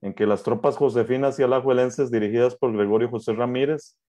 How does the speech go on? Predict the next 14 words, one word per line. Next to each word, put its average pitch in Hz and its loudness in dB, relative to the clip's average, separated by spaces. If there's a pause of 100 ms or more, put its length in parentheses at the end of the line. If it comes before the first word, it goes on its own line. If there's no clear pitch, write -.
(260)
el 104 0
mismo, 127 0
un 113 -6
personaje 131 -2
casi 120 2
diseñado 107 -2
para 127 0
la 123 0
ficción, 147 -8 (380)
se - -4
enfrentaron 113 2
con 123 -2
las 120 -4
cartaginesas. 98 -6